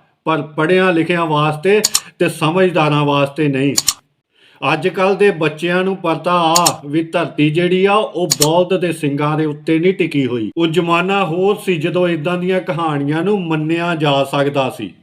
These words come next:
ਕਿਉਂਕਿ ਪਹਿਲਾਂ ਦੇ ਮਾਂ-ਬਾਪ ਵੀ ਅਨਪੜ੍ਹ ਹੁੰਦੇ ਸੀ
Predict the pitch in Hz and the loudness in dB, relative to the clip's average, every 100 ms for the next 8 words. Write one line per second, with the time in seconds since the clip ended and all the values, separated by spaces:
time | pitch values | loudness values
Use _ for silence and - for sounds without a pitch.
0 | _ _ _ _ _ _ - _ 160 165 | _ _ _ _ _ _ -20 _ 0 2
1 | 208 208 180 202 214 214 214 202 160 151 | 0 0 0 2 2 4 4 4 0 -2
2 | 156 165 170 180 185 190 202 180 175 175 | 0 0 4 4 2 0 2 2 0 -2
3 | 185 196 180 175 190 190 214 | -2 0 -2 -2 -2 -2 -4